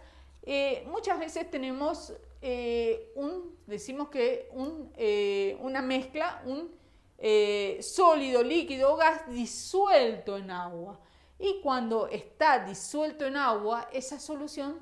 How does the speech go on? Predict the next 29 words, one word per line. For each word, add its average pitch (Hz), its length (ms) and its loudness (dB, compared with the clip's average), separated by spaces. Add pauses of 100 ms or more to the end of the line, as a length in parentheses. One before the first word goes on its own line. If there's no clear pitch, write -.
decimos 302 420 -8
que 254 100 -12
está, 247 460 -4 (220)
es 269 200 -8
un 269 140 -6
estado 269 960 2
acuoso. 214 720 -2
Entonces 381 420 -6
ahí 311 200 -2
aparece 294 500 0
como 233 260 -4
un 247 400 -6
cuarto 262 840 2
estado. 185 800 -8 (460)
¿Qué, 254 200 4 (120)
cuál 262 160 6
es 269 140 0
ese 294 180 -4
estado? 254 640 2 (200)
Un 254 300 0
líquido, 262 480 -2
un 240 160 -4
gas 269 380 6
o 269 60 2
un 277 140 0
sólido 294 720 0
disuelto 269 1120 2
en 233 480 -8
agua. 170 540 -6